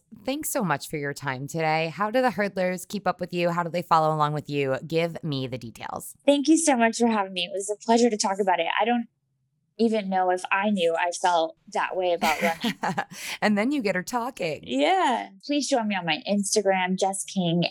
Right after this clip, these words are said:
Speaker 2: N Y C. And yeah, that's, you can keep up with all the things that I'm doing and promote my classes there. I give,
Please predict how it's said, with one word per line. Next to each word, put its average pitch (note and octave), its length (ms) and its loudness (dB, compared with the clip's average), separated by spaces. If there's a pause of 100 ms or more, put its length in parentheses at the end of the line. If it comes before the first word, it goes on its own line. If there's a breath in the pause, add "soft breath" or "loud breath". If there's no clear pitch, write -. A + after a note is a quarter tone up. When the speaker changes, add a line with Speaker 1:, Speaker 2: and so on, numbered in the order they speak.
Speaker 2:
N G3 200 6
Y D#3+ 380 4
C. A3 840 4 (600 loud breath)
And F#3 560 2
yeah, A#3+ 240 0
that's, G#3 280 -2
you A#3+ 80 -10 (120)
can G3 160 -4
keep G3+ 300 0
up G3 180 2
with F#3 320 2
all F#3+ 200 0
the F#3+ 80 -8
things F3 640 -6 (460)
that F#3+ 80 0
I'm F#3+ 120 6
doing D4 480 6
and A#3+ 100 4
promote F#3 300 2
my D#3 180 -4
classes G3 560 -4
there. F3+ 460 2 (580)
I F3 200 0
give, E3 640 0